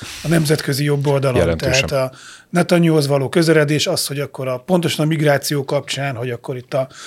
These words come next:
Speaker 1: nagyobb problémát jelent mondjuk a, a, az arab vagy muszlim bevándorlás, a, egy ilyen, akár egy ilyen radikális jobboldali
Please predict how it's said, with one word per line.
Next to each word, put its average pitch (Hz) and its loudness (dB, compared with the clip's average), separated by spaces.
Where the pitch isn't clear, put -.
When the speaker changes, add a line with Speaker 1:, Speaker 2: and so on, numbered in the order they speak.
Speaker 1:
nagyobb 156 2
problémát 147 0
jelent 120 -4
mondjuk 120 -10
a, 117 -2
a, - -12
az 123 -10
arab 120 -4
vagy 117 -6
muszlim 123 -8
bevándorlás, 117 -2
a, 117 -2
egy 113 -18
ilyen, 117 -6
akár 123 -10
egy 127 -6
ilyen 131 -4
radikális 143 -2
jobboldali 143 -4